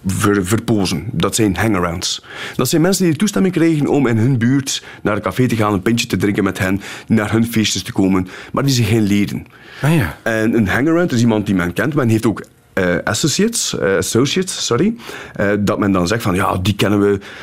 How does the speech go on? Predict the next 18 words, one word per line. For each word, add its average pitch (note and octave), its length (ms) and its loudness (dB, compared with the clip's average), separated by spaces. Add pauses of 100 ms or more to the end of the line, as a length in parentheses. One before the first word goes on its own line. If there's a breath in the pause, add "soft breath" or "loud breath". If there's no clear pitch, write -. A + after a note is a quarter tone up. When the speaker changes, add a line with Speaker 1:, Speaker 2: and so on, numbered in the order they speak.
Speaker 1:
Dus A2 160 -2
eigenlijk F#3+ 400 0 (340)
is A2+ 260 0
de G#2 100 2
hele C3+ 440 2
perifere C#3+ 680 2
omgeving, A2+ 560 2
zegt - 180 -2
men, G#2+ 240 0 (240)
"Goed, A3 320 -2
dat C#3+ 140 -2
zijn D#3 180 4
onze B2 460 2 (580 loud breath)
vrienden, G3 400 2
kennissen." A2+ 420 -2 (840 loud breath)
Uit A#3 180 0
die G3+ 160 4
hangarounds C3 580 0